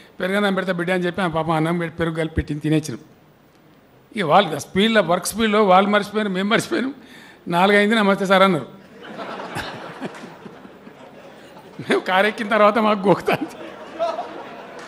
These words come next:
ఏం చేయాలి ఇక? పాపం ఆ గోల తల్లి ఆయనతో మాకు మంచిగా పెరుగన్నం పెట్టి, "అయ్యో గట్టెందుకు ఆయన బిడ్డ, నాకు ముందుగా చెప్తే మంచిగా నేను వండిపెడు కదా" అని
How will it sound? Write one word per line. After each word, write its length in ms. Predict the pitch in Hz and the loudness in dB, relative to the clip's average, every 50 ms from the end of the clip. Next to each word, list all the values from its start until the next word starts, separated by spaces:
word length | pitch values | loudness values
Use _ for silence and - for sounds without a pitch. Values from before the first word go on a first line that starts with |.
| - - - - - - - - - - - - - - - - - - - - - - - | -16 -16 -18 -18 -18 -18 -18 -18 -18 -18 -18 -20 -20 -18 -18 -18 -20 -20 -18 -20 -18 -10 -4
ఏం 340 | 196 190 185 202 208 226 226 | 2 4 4 6 6 6 8
చేయాలి 200 | 226 226 196 214 | 8 10 10 8
ఇక? 340 | - 240 240 196 - - - - - - - - - - - - - - - - - - - - - - - - - - - - - - - - - - - 285 - - | 8 6 2 2 0 -4 -8 -10 -16 -20 -20 -20 -20 -20 -20 -20 -20 -18 -18 -18 -18 -20 -20 -20 -20 -20 -20 -20 -20 -20 -20 -20 -20 -20 -20 -20 -20 -20 -18 -10 -2 2
పాపం 220 | 185 185 196 196 196 | 2 4 4 4 4
ఆ 280 | 190 190 185 175 180 | 6 6 6 6 4
గోల 300 | 180 170 165 170 185 196 | 4 2 2 2 2 2
తల్లి 260 | 196 190 214 208 202 190 | 4 4 4 4 4 4
ఆయనతో 180 | 185 190 190 | 2 2 2
మాకు 180 | 185 180 185 175 | 2 2 2 2
మంచిగా 280 | 156 127 - - 226 | 2 0 2 2 2
పెరుగన్నం 420 | 208 - 175 190 196 202 202 196 147 | 4 6 6 8 8 6 6 6 6
పెట్టి, 300 | - 139 - - 277 - - - - - - - - - - - - - - - - - - - | 6 4 2 2 -4 -4 -6 -12 -20 -20 -20 -20 -20 -20 -20 -20 -20 -20 -20 -20 -20 -16 -8 -4
"అయ్యో 120 | 180 190 185 | -2 2 4
గట్టెందుకు 420 | 165 170 175 - 214 208 202 196 | 6 6 6 6 4 2 4 4
ఆయన 140 | 208 202 185 | 4 4 4
బిడ్డ, 160 | 180 196 190 | 2 2 2
నాకు 200 | 196 190 190 175 | 4 4 4 4
ముందుగా 340 | 175 175 180 190 196 190 185 | 4 4 6 6 6 6 6
చెప్తే 180 | 180 180 208 | 4 2 0
మంచిగా 260 | 185 180 175 170 196 185 | 0 0 0 0 0 2
నేను 140 | 180 175 | 2 2
వండిపెడు 380 | 160 156 165 175 175 208 208 165 | 2 2 2 2 2 4 4 6
కదా" 220 | 170 156 - 165 | 6 6 6 6
అని 100 | 156 - | 4 2